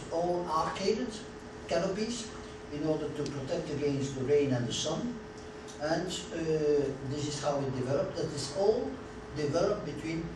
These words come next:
nineteen seventy-six, when the station got into operation, and nineteen ninety. Uh, it's about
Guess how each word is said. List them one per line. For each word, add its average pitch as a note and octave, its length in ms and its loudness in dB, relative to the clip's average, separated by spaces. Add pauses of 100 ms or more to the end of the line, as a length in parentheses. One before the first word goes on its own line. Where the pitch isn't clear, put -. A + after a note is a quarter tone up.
(400)
nineteen D3 640 0
seventy-six, D3 960 -4 (300)
when C3 100 -4
the B2 60 -4
station D#3+ 520 -2
got B2 80 -2
into B2 340 -4
operation, B2+ 400 -4 (520)
and C3 320 -2
nineteen C#3+ 680 0 (240)
ninety. C3+ 420 -2 (760)
Uh, - 960 -10
it's - 240 -10
about - 180 -6